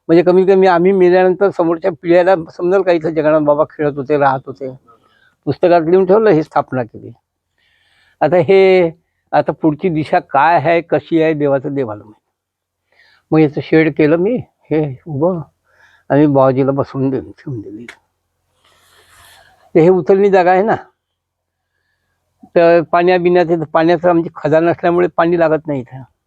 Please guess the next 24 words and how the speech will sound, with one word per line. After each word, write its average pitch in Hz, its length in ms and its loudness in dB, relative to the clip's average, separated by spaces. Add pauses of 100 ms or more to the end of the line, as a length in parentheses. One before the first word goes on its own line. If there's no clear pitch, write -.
(680)
चार 160 160 0
पाच 175 220 0
बोर 165 240 0
मारले, 156 320 0
पाणी 160 280 -2
नाही 131 200 -2
लागत. 110 200 -12 (1800)
नाही 160 140 0
तर 175 60 2
हे 175 200 2
शेती 180 360 -2
म्हणजे 185 340 2
एक, 185 120 -2 (220)
एक 170 180 -4
नंबर 175 280 0
शेती 139 260 -6
होते, - 240 -10 (1500)
कारण 160 160 2
निसर्गाची 170 500 0
देण 170 220 0
आहे, 170 120 2
नाला 147 300 2
आहे, 151 240 -2 (920)
डॅम 160 340 0